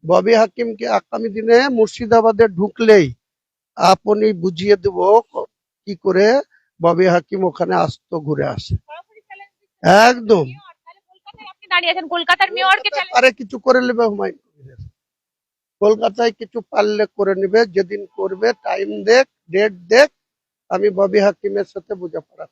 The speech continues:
Speaker 1: করবো।
Speaker 2: আপনি ববি হাকিমের প্রাক্তন জামাই ইয়াসির হায়দারকে নিয়ে নিয়েছেন, আবার আপনি ববি হাকিমকে হুঁশিয়ারি দিচ্ছেন।
Speaker 1: হ্যাঁ, তো ববি হাকিমের,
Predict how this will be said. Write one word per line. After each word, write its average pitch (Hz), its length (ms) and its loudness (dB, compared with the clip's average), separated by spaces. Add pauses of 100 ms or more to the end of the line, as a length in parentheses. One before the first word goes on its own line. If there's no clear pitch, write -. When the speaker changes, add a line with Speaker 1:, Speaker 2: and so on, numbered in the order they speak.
Speaker 1:
করবো। 131 240 -16
Speaker 2:
আপনি - 160 -18
ববি 427 220 -10
হাকিমের 403 380 -4
প্রাক্তন 359 480 0
জামাই 339 340 -4
ইয়াসির 320 360 -2
হায়দারকে 330 400 -4
নিয়ে 311 200 -8
নিয়েছেন, 277 320 -10
আবার 269 240 0
আপনি 339 280 -2
ববি 269 280 -6
হাকিমকে 320 360 -12
হুঁশিয়ারি 320 440 -6
দিচ্ছেন। - 540 -14
Speaker 1:
হ্যাঁ, 208 140 2
তো 214 140 -8
ববি 202 300 0
হাকিমের, 220 540 0